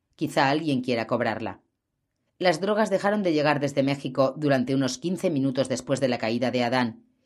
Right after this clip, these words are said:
y después los nuevos chicos del barrio le sustituyeron. Eran más drogas que nunca en el país. Basándose en el testimonio de Art,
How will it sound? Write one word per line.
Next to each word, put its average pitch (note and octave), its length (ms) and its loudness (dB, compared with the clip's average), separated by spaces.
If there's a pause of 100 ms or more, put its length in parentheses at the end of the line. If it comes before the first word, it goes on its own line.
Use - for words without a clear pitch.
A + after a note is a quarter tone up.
(160)
y F#3 80 -4
después F#3 640 2
los F3 220 2
nuevos G3+ 280 -2
chicos G#3+ 280 -2
del F#3 140 0
barrio B2 480 0
le C#3+ 120 -2
sustituyeron. B2 800 -4 (680)
Eran C3 280 2
más C#3 220 0
drogas C3 400 2
que B2 100 -2
nunca B2 360 2
en A2+ 100 -2
el A2+ 140 -4
país. A2 480 -4 (680)
Basándose A#3 500 2
en E3 80 0
el C3 80 0
testimonio C#3 500 0
de C#3 120 4
Art, C3 280 -2